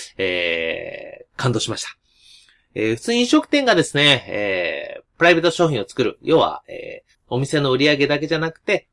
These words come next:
そ-、持って帰って使っていただく商品を作るというのはですね、やっぱり飲食店をする以上大前提なんですね。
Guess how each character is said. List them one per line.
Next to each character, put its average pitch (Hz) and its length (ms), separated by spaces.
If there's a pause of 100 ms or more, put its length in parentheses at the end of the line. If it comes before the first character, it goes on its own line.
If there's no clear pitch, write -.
(120)
そ-、 - 220 (100)
持 143 160
っ - 40
て 269 80
帰 311 180
っ - 80
て - 240 (100)
使 - 180
っ - 80
て 143 80
い 139 60
た 139 80
だ 143 100
く 143 60
商 143 200
品 113 120
を 82 80
作 - 180
る 104 140
と 87 120
い 92 100
う - 20
の 82 80
は 87 80
で - 60
す - 100
ね、 85 60
や - 40
っ - 20 (200)
ぱ 285 80
り 262 60
飲 226 100
食 294 240
店 190 180
を 123 60
す - 160
る 135 80
以 135 40
上 120 140
大 156 340
前 185 200
提 85 400
な 87 100
ん - 40
で - 20
す - 120
ね。 110 200